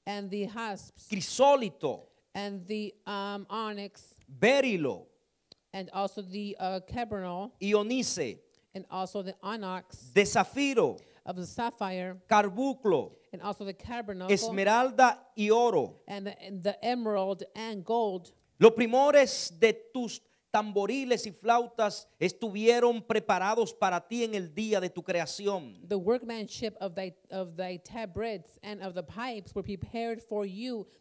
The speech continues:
Speaker 1: the day that you were created.
Speaker 2: Aquí le habla claramente al espíritu que estaba dentro del rey de Tiro.
Speaker 1: But here he's talking clearly to the spirit that was inside King Tyrus.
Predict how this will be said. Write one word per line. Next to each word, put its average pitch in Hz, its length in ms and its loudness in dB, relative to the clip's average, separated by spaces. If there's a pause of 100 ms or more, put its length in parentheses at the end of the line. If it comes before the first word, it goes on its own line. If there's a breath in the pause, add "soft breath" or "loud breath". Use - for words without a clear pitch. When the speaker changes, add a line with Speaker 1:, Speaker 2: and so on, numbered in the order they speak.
Speaker 1:
the 190 80 -8
day 202 340 -6
that 196 140 -6
you 190 300 -8
were 185 180 -8
created. 190 640 -8
Speaker 2:
Aquí 170 260 0
le 233 80 8
habla 226 220 8
claramente 208 600 4
al 160 60 6
espíritu 196 580 -2
que 175 80 -10
estaba 180 280 0
dentro 175 240 -6
del 151 60 -4
rey 165 160 -2
de 151 80 -4
Tiro. 139 440 -8
Speaker 1:
But 196 120 -6
here 220 120 -2
he's 214 140 -4
talking 208 320 -10
clearly 254 340 -4
to 233 140 -16
the 208 80 -4
spirit 240 300 -4
that 208 140 -4
was 208 140 -4
inside 220 720 -8
King 196 300 -10
Tyrus. 190 580 -14